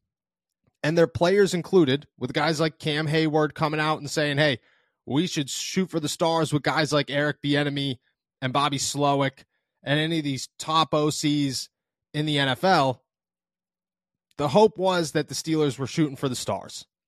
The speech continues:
that they were going big or they were going home, that they were looking for somebody who could come in here and actually implement some change and actually shift the culture and make this offense great again. And, well, there was very much so worry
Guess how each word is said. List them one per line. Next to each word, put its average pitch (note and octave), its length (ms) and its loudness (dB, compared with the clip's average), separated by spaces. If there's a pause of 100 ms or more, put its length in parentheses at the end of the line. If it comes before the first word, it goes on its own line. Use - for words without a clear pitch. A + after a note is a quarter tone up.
(140)
that A#2+ 140 -6
they D3+ 100 0
were D3 100 -2
going D3+ 280 0
big F#3 280 2
or E3+ 80 2
they D#3 140 0
were D#3+ 80 0
going D3+ 280 2
home, C#3+ 380 2 (340)
that B2 100 -12
they D3 100 2
were D3 100 4
looking E3+ 300 2
for E3+ 100 -8
somebody D3+ 680 0
who D3 160 -6
could - 140 -18
come E3 240 -2
in D#3 120 -2
here D3 380 0
and C3 140 -4
actually D3+ 480 -2
implement D3+ 440 -2
some D#3+ 140 -6
change C3+ 540 -4 (280)
and A#2 80 -6
actually D3 380 -2
shift D#3+ 320 -2
the E3+ 80 -4
culture C#3 560 -2 (360)
and C3 120 -4
make E3 180 -2
this G3 160 0
offense F#3+ 380 0
great F#3 260 4
again. G2+ 240 -6 (520)
And, C#3+ 640 -4 (540)
well, F3+ 380 -2 (320)
there D3+ 120 -2
was D#3 240 0
very D#3+ 340 -2
much E3 280 -2
so D3 260 4
worry C3+ 560 0